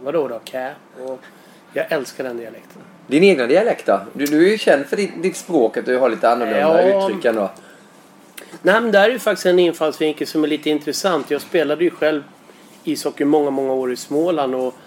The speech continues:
Speaker 1: är ju född då på Maria Skolgata på Söder, och jag pratade fortfarande Söder, eh, min, min dialekt, men med s-, lite småländska ord, för att det är jobbigt när alla säger "va" efter varje mening. Så att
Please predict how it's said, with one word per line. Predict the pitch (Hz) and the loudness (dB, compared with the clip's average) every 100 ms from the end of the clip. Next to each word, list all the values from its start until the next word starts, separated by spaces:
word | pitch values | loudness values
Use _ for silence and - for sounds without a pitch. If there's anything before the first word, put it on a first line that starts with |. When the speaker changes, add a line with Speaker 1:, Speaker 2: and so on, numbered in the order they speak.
| - - - | -20 -16 -6
Speaker 1:
är | |
ju | 147 143 | -4 -2
född | 156 180 139 | 0 0 0
då | 131 | -4
på | - 131 | -4 -4
Maria | 131 131 127 | -2 -2 -2
Skolgata | 127 135 120 123 147 143 | -4 -6 -4 -4 -6 -8
på | 131 | -14
Söder, | - 139 156 147 127 | -6 -2 -2 -2 -4
och | 123 120 - - - - - - - - | -4 -6 -12 -20 -20 -20 -20 -20 -20 -18
jag | 127 131 131 - - | -10 -10 -10 -16 -6
pratade | - 156 151 147 | 2 2 2 -6
fortfarande | - 135 - 147 165 160 147 | -4 -8 -4 -2 0 -2 -4
Söder, | - 139 123 123 123 120 120 123 127 | -2 -2 -2 -4 -6 -6 -8 -8 -10
eh, | 113 - - - - - - - - - | -14 -20 -20 -20 -20 -20 -20 -20 -20 -8
min, | 139 127 131 131 | -6 -6 -4 -4
min | 143 135 | -4 -2
dialekt, | 143 135 160 - - | -2 0 -2 -6 -8
men | 131 127 | -6 -6
med | 127 | -8
s-, | 117 - - - - _ - | -10 -18 -20 -20 -20 _ -12
lite | 135 135 127 | -10 -10 -10
småländska | 147 135 131 131 120 131 | -4 -2 -2 -4 -4 -4
ord, | 143 165 117 | -2 -4 -8
för | - | -10
att | 123 120 - - - - | -8 -10 -14 -20 -20 -8
det | 143 | -2
är | |
jobbigt | 156 139 160 | 0 2 0
när | 165 165 | 0 0
alla | 135 | -2
säger | 123 127 127 | -4 -6 -2
"va" | 147 180 | 0 0
efter | 165 - 139 | -2 -6 -6
varje | 120 110 | -6 -8
mening. | 110 104 101 - | -12 -14 -16 -14
Så | 123 - 104 | -12 -12 -8
att | 123 | -8